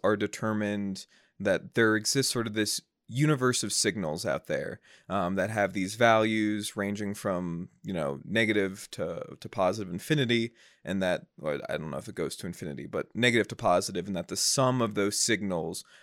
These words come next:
will indicate whether or not an event happens. If it's, if, if the total sum is negative, it doesn't happen. If it's positive, it, it does happen.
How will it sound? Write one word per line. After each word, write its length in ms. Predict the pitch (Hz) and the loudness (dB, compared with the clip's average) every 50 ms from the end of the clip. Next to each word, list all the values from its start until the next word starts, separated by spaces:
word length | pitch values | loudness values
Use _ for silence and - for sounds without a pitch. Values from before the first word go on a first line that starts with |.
| _ _ | _ _
will 140 | - 98 101 | -2 0 2
indicate 440 | 80 95 107 101 101 - - 90 - | 2 2 2 0 0 0 0 0 2
whether 200 | - 95 85 85 | 2 0 0 0
or 20 | |
not 160 | 85 82 76 71 | -2 -2 -2 -2
an 80 | 73 | -2
event 300 | 78 87 107 101 71 82 | -6 -4 -2 -2 -4 -2
happens. 520 | 110 101 65 - - - - - - - - - | -2 -2 -2 -2 -4 -8 -10 -6 -8 -8 -8 -6
If 80 | - | -8
it's, 380 | - - - - - - - - _ _ | -8 -8 -6 -2 -2 -2 -2 -4 _ _
if, 160 | - - - - | -6 -6 -6 -6
if 160 | - 104 - - | -8 -8 -8 -8
the 80 | 101 | -14
total 260 | - - - 117 107 | -8 -2 0 2 2
sum 260 | 107 - - 113 98 92 | 2 2 0 0 0 -2
is 160 | 90 - - | -2 -4 0
negative, 540 | 143 151 151 139 143 127 127 123 120 - _ - - - _ _ _ _ _ _ | 2 2 4 4 6 6 6 4 4 0 _ -20 -20 -20 _ _ _ _ _ _
it 60 | - | -2
doesn't 260 | - 113 113 110 110 110 | 4 4 4 4 4 2
happen. 500 | 113 101 98 95 - 101 95 95 95 85 | 2 2 2 2 0 -2 -2 -2 -4 -8
If 100 | - - | -10 -14
it's 120 | - - - | -12 -12 -14
positive, 920 | - - - 98 95 98 98 101 101 92 82 80 76 71 67 - - - - | -6 0 2 4 4 4 2 0 -2 -2 -2 -2 -2 -4 -6 -8 -14 -16 -10
it, 140 | - 85 - _ _ _ _ _ | -10 -10 -10 _ _ _ _ _
it 140 | - - | -6 0
does 240 | - 110 82 80 - | 2 2 2 2 2
happen. 460 | - - 55 - - - - - - | 0 -2 -2 -2 -2 -6 -10 -10 -10